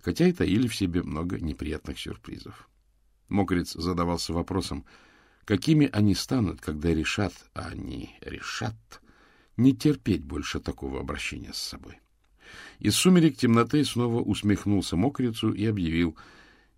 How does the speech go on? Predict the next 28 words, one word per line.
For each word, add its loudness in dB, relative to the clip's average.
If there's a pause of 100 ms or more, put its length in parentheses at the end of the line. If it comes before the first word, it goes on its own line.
(180)
«Эй 2
ты, 6
господин, -2 (140)
герой 2
и -4
великий 0
воин, -2 (220)
ха-ха! 2 (400)
Между 2
прочим, 2
это 2 (280)
дурачьё 4
вправду -2
верит, 0
что -14
ты -2
у -8
нас -4 (300)
круче, 0
чем -2
варёные -2
яйца, -2
и -6
солнце 0
светит -6 (440)
из -6
твоей -2
задницы». -2